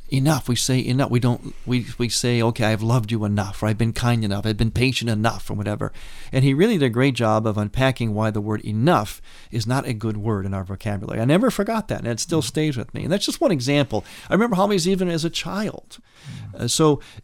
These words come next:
Speaker 1: the power of a, of a homily, especially when there's a particular point that is made that you walk away from, and usually people can grasp only one point at a time.
Speaker 2: Yes, and, and as an example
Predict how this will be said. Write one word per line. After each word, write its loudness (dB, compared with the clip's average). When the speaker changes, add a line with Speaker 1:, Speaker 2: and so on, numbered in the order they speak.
Speaker 1:
the 0
power 0
of 0
a, 0
of -4
a -4
homily, 2
especially -2
when 2
there's 4
a 6
particular 0
point 0
that -4
is -6
made -4
that -14
you -8
walk -4
away 2
from, -2
and -2
usually 2
people 2
can 0
grasp 0
only 0
one 2
point -4
at -6
a -4
time. -8
Speaker 2:
Yes, 2
and, -2
and -4
as -6
an -4
example -2